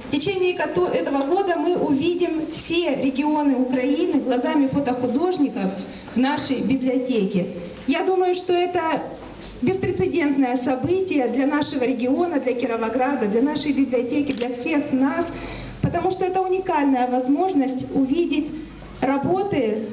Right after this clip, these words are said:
профессионалов, высоко-, людей, которые очень талантливы и своим искусством через видение своё показывают нам, как они любят свой регион, свой родной город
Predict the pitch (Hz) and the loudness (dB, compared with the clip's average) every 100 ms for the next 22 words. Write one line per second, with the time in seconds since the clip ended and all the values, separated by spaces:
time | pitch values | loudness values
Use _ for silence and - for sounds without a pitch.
0 | - - - 320 320 311 339 302 277 226 | -12 -16 -6 -4 -2 0 0 4 4 2
1 | 196 190 208 269 349 381 381 311 302 - | 2 0 0 -2 0 0 0 -2 -2 -8
2 | - - - 262 277 330 392 403 311 285 | -12 -14 -6 0 0 2 0 0 0 2
3 | 349 359 339 311 - 349 359 349 285 262 | 2 4 2 0 0 0 0 0 0 -2
4 | - - - - - - 285 285 330 302 | -6 -8 -10 -12 -14 -2 0 0 0 0
5 | 269 240 226 277 320 330 302 285 - 370 | 0 2 2 0 0 2 2 0 2 2
6 | - 302 269 254 - - - - 359 349 | 0 -2 -2 -2 -8 -12 -16 -4 -2 0
7 | 269 359 381 302 285 285 277 285 359 - | 2 2 2 0 0 0 0 2 2 0
8 | 269 311 320 302 277 269 262 302 302 285 | -2 -2 0 2 4 2 2 2 2 2
9 | 294 - - - 330 349 349 269 277 269 | -2 -6 -12 -6 0 0 0 0 2 4
10 | 302 285 247 254 - 294 359 349 311 302 | 2 2 0 -2 -4 0 0 2 2 2
11 | 294 277 277 277 349 339 294 294 233 285 | 4 2 2 0 0 2 2 2 2 2
12 | 262 247 | 2 0